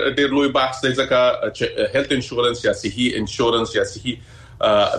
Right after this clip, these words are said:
بیمه چې نه وي، ژوند د ستونزو سره مخ وي. او بیمې اکثره وخت خورا ګرانې وي، که هغه حتی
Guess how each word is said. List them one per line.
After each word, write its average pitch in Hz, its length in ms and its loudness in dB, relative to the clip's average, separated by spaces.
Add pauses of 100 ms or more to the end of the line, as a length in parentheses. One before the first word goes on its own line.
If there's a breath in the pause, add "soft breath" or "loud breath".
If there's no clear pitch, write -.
بیمه 117 300 2
چې 135 100 -6
نه 131 120 2
وي، 123 380 0
ژوند 117 340 0
د 113 100 2
ستونزو 120 320 -2
سره 107 140 0
مخ 139 220 0
وي. 180 60 0
او 151 140 2
بیمې 117 180 0
اکثره 107 320 2
وخت 107 280 -2
خورا 107 340 0
ګرانې 113 340 0
وي، 113 160 -4
که 117 100 -4
هغه 101 200 2
حتی 101 180 0